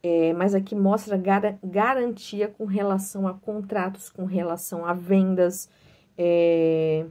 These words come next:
bom, com relação a fechamentos de coisa, abertura de coisas, tá? É, com se vincular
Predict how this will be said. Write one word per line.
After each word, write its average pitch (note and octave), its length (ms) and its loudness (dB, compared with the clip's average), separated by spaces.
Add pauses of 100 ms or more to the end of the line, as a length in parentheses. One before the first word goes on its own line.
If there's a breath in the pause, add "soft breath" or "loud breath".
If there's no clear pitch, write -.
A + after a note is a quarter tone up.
(360)
bom, F3 340 2
com A3 120 -2
relação B3 520 0
a A#3 80 0
fechamentos G#3+ 1000 -2
de F3+ 80 -6
coisa, F#3+ 380 2
abertura F3+ 840 -2
de D#3+ 160 -10
coisas, F3 840 -4 (380 soft breath)
tá? F3 440 -4 (380 loud breath)
É, E3 560 2
com G#3 160 -4
se A#3 320 -8
vincular A3+ 920 2